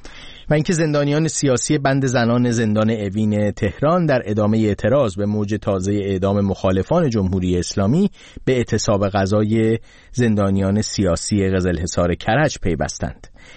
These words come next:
این دومین اعتصاب غذای عمومی در بند زندان سیاسی اوین، در بند زنان سیاسی اوین در یک هفتهٔ اخیر در اعتراض به اعدام‌ها در ایران است. پیشتر ده زندانی سیاسی دیگر هم در زندان قزلحصار کرج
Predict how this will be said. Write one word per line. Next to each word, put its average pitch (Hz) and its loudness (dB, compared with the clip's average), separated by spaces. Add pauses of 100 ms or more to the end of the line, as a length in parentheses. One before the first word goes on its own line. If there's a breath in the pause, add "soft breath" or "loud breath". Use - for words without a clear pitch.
این 147 4
دومین 117 0
اعتصاب 110 0
غذای 110 2
عمومی 98 -2
در 92 0
بند 87 2
زندان 87 2
سیاسی 87 -2
اوین، 85 -2 (600 loud breath)
در 98 2
بند 113 2
زنان 110 0 (100)
سیاسی 87 -2
اوین 90 0
در 87 2
یک 87 -2
هفتهٔ 85 -2 (140)
اخیر 82 -2
در 82 0
اعتراض 82 0
به 82 -2 (320 loud breath)
اعدام‌ها 87 0
در 80 0
ایران 73 -2
است. - -8 (220 loud breath)
پیشتر 156 0
ده 139 -2
زندانی 104 0
سیاسی 98 -2
دیگر 101 0
هم 101 2
در 92 0
زندان 90 0
قزلحصار 87 -2
کرج 117 0